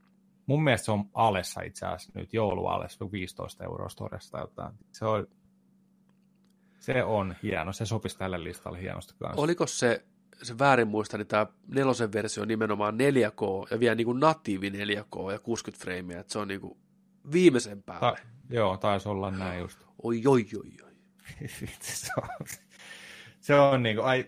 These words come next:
Speaker 1: jotenkin tuli sellainen, tiedätkö, että nyt ollaan videopelaamisen ytimessä, niinku, niin vaan sisään sinne ja aivot narikkaa, nyt lennellään tällaista, tiedätkö, futuristista konetta, ja kun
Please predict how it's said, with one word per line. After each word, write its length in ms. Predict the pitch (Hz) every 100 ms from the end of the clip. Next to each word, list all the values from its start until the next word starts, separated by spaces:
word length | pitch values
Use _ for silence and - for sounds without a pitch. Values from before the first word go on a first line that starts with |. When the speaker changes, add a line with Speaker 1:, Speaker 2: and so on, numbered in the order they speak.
| _ _
Speaker 1:
jotenkin 320 | 170 170 123 113
tuli 220 | 123 110
sellainen, 400 | 110 101 95 90 92
tiedätkö, 280 | 90 -
että 120 | 92 -
nyt 180 | 143 123
ollaan 280 | 113 104 101
videopelaamisen 960 | 123 110 92 - 80 76 95 101 98
ytimessä, 560 | 101 98 71 - - - _ _
niinku, 260 | - 92 92 - _ _
niin 300 | 139 120 110 - - 117
vaan 260 | 110 101 95
sisään 440 | - - 110 95
sinne 260 | - 98 92
ja 120 | 98
aivot 320 | 110 110 98 104
narikkaa, 480 | 98 95 - 98
nyt 160 | 101 104
lennellään 640 | 113 107 107 107 101 90
tällaista, 400 | 98 95 95 -
tiedätkö, 340 | 98 95 - 101
futuristista 720 | 113 101 92 92 - - 92
konetta, 440 | 107 98 - 104
ja 80 | 104 -
kun 100 | -